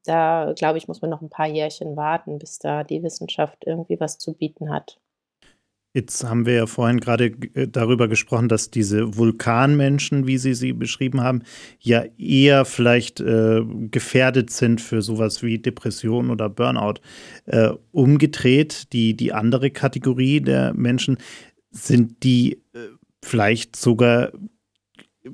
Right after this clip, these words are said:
Speaker 2: eher geschützt, zumindest vor den körperlichen Auswirkungen von Stress und ähnlichen Dingen, weil, äh, wenn, wenn das gar nicht, wenn es sie gar nicht beschäftigt, im Sinne von, von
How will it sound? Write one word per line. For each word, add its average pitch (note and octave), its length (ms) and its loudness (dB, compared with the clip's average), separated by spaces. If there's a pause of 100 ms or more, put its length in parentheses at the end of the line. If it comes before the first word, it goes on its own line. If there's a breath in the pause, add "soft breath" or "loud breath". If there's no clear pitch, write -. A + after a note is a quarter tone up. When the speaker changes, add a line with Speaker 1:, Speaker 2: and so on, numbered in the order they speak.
Speaker 2:
eher D3 400 4
geschützt, - 640 2
zumindest C#3 400 4
vor B2 140 2
den G#2+ 220 0
körperlichen C3 680 2
Auswirkungen C3 720 2
von G#2+ 300 -4
Stress - 480 -4
und D3+ 200 -4
ähnlichen D#3 520 -2
Dingen, E3+ 280 0
weil, B2+ 280 4 (420 loud breath)
äh, - 220 0
wenn, B2+ 500 2
wenn C3 560 0
das - 240 -2
gar A#2+ 240 0
nicht, C3+ 220 0
wenn C3 200 4
es B2+ 140 0
sie A#2+ 140 0
gar B2 180 4
nicht B2+ 160 2
beschäftigt, - 800 0
im C#3+ 160 2
Sinne C#3 240 2
von, B2 280 0
von A#2+ 320 -2